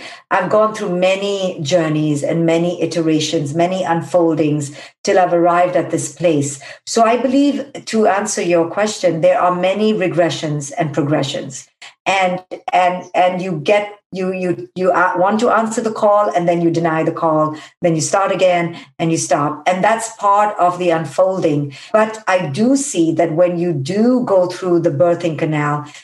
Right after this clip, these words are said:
and allow yourself to shed the old dysfunction and come out at the other end with a new sense of healing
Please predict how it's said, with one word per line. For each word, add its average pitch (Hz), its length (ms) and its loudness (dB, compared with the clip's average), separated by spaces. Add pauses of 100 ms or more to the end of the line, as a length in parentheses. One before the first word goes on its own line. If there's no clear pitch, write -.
(220)
and 175 240 2
allow 175 400 2
yourself 185 640 0
to 175 80 -4
shed 190 580 -2
the 175 180 -4
old 175 340 2
dysfunction 156 920 -4 (300)
and 175 220 0
come 202 220 0
out 190 240 0
at 180 120 -2
the 180 140 -4
other 170 260 0
end 170 400 0 (280)
with 170 180 0
a 170 80 2
new 185 460 0
sense 185 460 -2 (100)
of 160 340 0
healing 196 720 -2